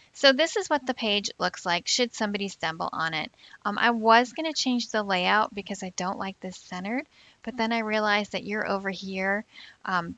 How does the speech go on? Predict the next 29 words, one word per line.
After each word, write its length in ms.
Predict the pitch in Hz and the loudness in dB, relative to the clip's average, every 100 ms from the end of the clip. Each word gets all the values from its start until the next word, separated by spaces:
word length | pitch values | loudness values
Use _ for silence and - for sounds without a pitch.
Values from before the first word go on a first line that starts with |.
| _ | _
using 520 | - 202 208 208 214 196 | -6 -2 -2 0 0 0
this 180 | 185 | -6
testimonial 840 | - 214 196 - 185 180 196 226 254 | -6 -4 -4 -4 -4 -2 -2 -2 -2
section, 640 | - 262 - 294 302 330 _ - - - | -2 -4 -2 -2 -2 -4 _ -20 -12 -4
and 140 | 220 | -4
so 180 | - 208 | 2 2
I 100 | 202 | 2
didn't 320 | 196 208 220 | 2 0 0
wanna 240 | 202 196 | -2 -2
do 160 | 185 175 | -4 -6
anything 320 | 170 170 175 | -6 -6 -8
that 120 | 160 | -6
was 140 | - 170 | -8 -10
gonna 240 | 165 175 - | -10 -10 -10
influence 520 | 175 - 165 170 - | -10 -10 -12 -10 -10
your 60 | |
testimonial 880 | - 180 - - 170 165 160 156 151 - | -8 -10 -12 -12 -10 -8 -6 -6 -8 -8
layout. 440 | 175 165 151 - | -4 -2 -2 -2
So 80 | 214 | -6
just 420 | - 262 269 - | 0 2 0 -2
know 220 | 202 185 | 0 2
that 180 | 170 160 | 2 0
if 120 | 185 | -4
you 60 | 190 | -8
change 380 | - 220 214 - | -4 -4 -4 -4
the 120 | 185 | -4
layout 360 | 190 180 - | -2 -2 -4
for 140 | - 180 | -4 -6
one, 540 | 175 170 160 180 214 | -4 -2 -2 -2 -4